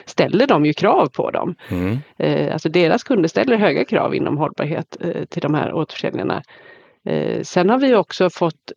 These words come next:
Speaker 1: eh, frågor om hur vi som distributör kan liksom hjälpa vissa återförsäljare att kanske knyta samman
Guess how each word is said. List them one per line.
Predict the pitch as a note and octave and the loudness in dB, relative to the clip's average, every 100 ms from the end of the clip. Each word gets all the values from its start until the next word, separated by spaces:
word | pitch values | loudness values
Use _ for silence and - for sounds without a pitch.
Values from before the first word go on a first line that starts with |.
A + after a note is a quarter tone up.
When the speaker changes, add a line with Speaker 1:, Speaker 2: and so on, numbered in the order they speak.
| - | -10
Speaker 1:
eh, | F#2 C2 | -8 -8
frågor | - - F#3 E3 E3 | -6 0 2 4 2
om | E3 | 2
hur | D3 E3+ | 2 2
vi | F3+ B3+ B3+ A3+ | 2 2 2 0
som | G3 F3+ | 2 2
distributör | F3 - F3 F3 A#3+ B3+ D#3+ | 2 -2 -4 0 4 4 4
kan | E3 E3+ D3+ | 2 0 2
liksom | D3+ - D#3 D#3 - - - - | 0 0 0 0 -4 -20 -20 -8
hjälpa | - F3+ D#3+ - B3 C#4+ | 0 2 2 2 2 4
vissa | B3 - | 0 0
återförsäljare | D#3 - D3 E3+ D3+ D3 C#3+ | 0 0 -2 0 0 2 0
att | C#3+ | -2
kanske | - D3+ D#3+ | -4 -4 -4
knyta | - E3+ E3 | 0 0 0
samman | D#3+ E3+ D#3+ G#3+ B3 A3+ | 0 2 4 4 2 0